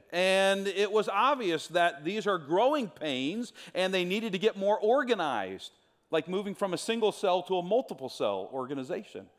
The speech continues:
whether it's a church or a business. But there's also this underlying sense of we just always kind of prefer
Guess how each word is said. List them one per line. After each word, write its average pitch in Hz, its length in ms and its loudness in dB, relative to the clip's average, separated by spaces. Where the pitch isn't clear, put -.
whether 120 260 -2
it's - 120 -10
a 117 60 -14
church 139 340 -10
or 143 60 -6
a 147 60 -8
business. - 480 -16
But 175 160 -2
there's 165 160 -2
also 262 520 -4
this 214 220 0
underlying 190 760 0
sense 190 560 -6
of 104 440 -4
we 139 140 -4
just 147 260 -6
always 190 440 0
kind 165 320 -6
of 151 120 -10
prefer 113 760 -6